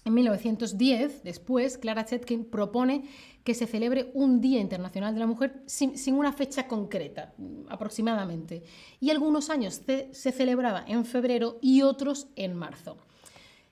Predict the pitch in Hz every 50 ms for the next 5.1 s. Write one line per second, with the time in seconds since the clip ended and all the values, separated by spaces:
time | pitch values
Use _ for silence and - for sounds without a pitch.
0 | _ _ _ _ - 285 311 311 285 285 269 247 233 226 - - - 175 170 -
1 | - 233 254 277 269 269 262 269 285 285 285 269 294 277 277 220 180 190 220 208
2 | 180 - - 180 170 - - 240 196 185 - - 170 - - - 262 285 285 269
3 | 247 233 214 202 - - 190 - 233 254 233 233 254 233 247 233 220 240 233 202
4 | 180 165 - 190 214 208 254 254 208 202 190 180 185 180 - - 247 240 220 226
5 | 233